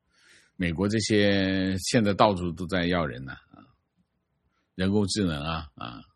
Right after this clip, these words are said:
对吗？啊，芯片啊，等等啊。<clears throat> 情况以前历史遗留问题厂房，现在财政没钱，原来没有产证的厂房都在收土地费用，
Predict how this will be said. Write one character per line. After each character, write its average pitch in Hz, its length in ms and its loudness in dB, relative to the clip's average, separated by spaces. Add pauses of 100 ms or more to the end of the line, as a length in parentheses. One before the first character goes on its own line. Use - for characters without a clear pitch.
(260)
对 101 120 2
吗？ 71 240 -4
啊， - 180 -20 (920)
芯 110 280 2
片 104 360 4
啊， 67 360 -14
等 80 180 -6
等 69 220 -8
啊。 - 200 -20 (680)
<clears throat> - 560 -20
情 - 180 6
况 156 220 8
以 104 80 6
前 123 240 4
历 156 140 4
史 92 180 0
遗 92 220 4
留 131 120 8
问 131 220 4
题 104 160 0
厂 87 260 -4
房， 85 300 -2
现 127 240 4
在 110 200 4
财 98 200 0
政 113 180 2
没 101 180 2
钱， 82 340 -4 (540)
原 110 220 6
来 135 180 8
没 123 180 6
有 131 200 6
产 82 580 -2
证 127 380 4
的 90 300 0
厂 73 300 -8
房 85 360 -4 (320)
都 131 160 4
在 123 220 4
收 120 320 2
土 82 240 -8
地 98 160 -2
费 127 160 2
用， 120 260 2